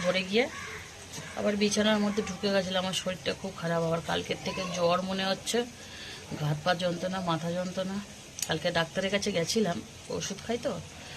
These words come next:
ডাক্তার আবার উল্টো ভয় দেখিয়ে দিল যে সাবধানে থাকবে, এখন কি ভাইরাস হ্যানা ত্যানা কি হচ্ছে, করোনা মরোনা আবার। যা বাবা, যাই হোক। আর আমার যেহেতু ঠান্ডার প্রবলেম, আমার একটুতেই ঠান্ডা লেগে যায়, একটুতেই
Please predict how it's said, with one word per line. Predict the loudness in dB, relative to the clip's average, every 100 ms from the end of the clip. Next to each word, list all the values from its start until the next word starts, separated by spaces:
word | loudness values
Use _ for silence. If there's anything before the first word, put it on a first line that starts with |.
| -12 -12 -14 -12 0 8
ডাক্তার | 8 10 10 12
আবার | 10 8
উল্টো | 6 4 6
ভয় | 8 8 6
দেখিয়ে | 0 -2
দিল | 4 4 4
যে | 2 6
সাবধানে | 6 6 0 4
থাকবে, | 4 6 6 6
এখন | 4 0 -2 -6
কি | -8 -6 6
ভাইরাস | 8 10 10 8 4
হ্যানা | 2 4
ত্যানা | 4 2 -2 -4
কি | -2 0
হচ্ছে, | 0 0 0
করোনা | 2 2 4 4
মরোনা | 4 4 4 4
আবার। | 4 0 -6 -14 -14 -14 -14 -14 -16 -14 -2 6
যা | 6 6
বাবা, | 4 4 2 -4 -12 -12 -10 -10 -8 4
যাই | 6 6 2
হোক। | -2 -14 -16 -16 -14 -12 -12 -12 -12 -2 4
আর | 6 6
আমার | 4 4
যেহেতু | 2 4 0 0 -4
ঠান্ডার | 0 6 8 10
প্রবলেম, | 8 8 4 2 4
আমার | 8 6
একটুতেই | 6 4 6 6
ঠান্ডা | 6 4 4
লেগে | 2 6
যায়, | 8 8
একটুতেই | 6 6 8